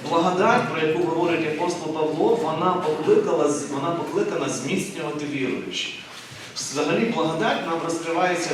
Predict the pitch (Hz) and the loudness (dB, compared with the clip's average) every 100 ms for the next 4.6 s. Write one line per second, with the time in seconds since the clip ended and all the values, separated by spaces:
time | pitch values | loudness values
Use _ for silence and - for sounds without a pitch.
0 | 135 156 165 160 156 - - 135 143 170 | -2 -2 -2 -2 -6 -10 -6 -4 -2 0
1 | 165 160 - 139 139 151 151 - 208 180 | 0 -2 -4 -4 -4 -2 0 0 0 0
2 | 165 151 - - - - - 180 175 135 | 2 2 2 0 -4 -4 -4 0 2 2
3 | - - - - - - 147 147 185 214 | 0 -4 -10 -16 -18 -8 -6 -2 2 4
4 | 196 151 147 156 180 | 4 2 -2 2 2